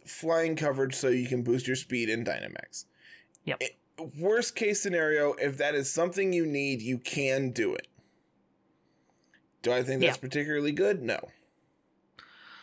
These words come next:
Speaker 2: Yeah.
Speaker 1: Overall, though, I think Giratina, it was a team that really impressed me in laddering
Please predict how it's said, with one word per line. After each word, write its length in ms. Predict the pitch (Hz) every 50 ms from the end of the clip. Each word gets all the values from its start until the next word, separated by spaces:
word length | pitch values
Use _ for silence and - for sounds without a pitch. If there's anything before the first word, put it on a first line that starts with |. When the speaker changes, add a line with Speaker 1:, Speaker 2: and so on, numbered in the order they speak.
| - _ _ _ - - - -
Speaker 2:
Yeah. 180 | - - - -
Speaker 1:
Overall, 440 | 226 233 220 208 196 185 185 190 175
though, 320 | 185 180 175 175 175 175 - - - - _ _ -
I 120 | 170 170 170
think 400 | 175 214 247 262 190 - - _ _ -
Giratina, 640 | - 165 175 185 185 180 180 - 165 160 160 156 156 -
it 80 | - 185
was 140 | 208 220 202
a 100 | 202 185
team 440 | 180 - - - 233 254 302 302 247
that 180 | 214 170 143 147
really 260 | 151 165 185 196 185
impressed 460 | 175 156 143 - - 170 147 - -
me 240 | 156 165 160 165 -
in 280 | 135 143 135 120 104 98
laddering 560 | 107 110 117 120 123 131 135 139 143 147 147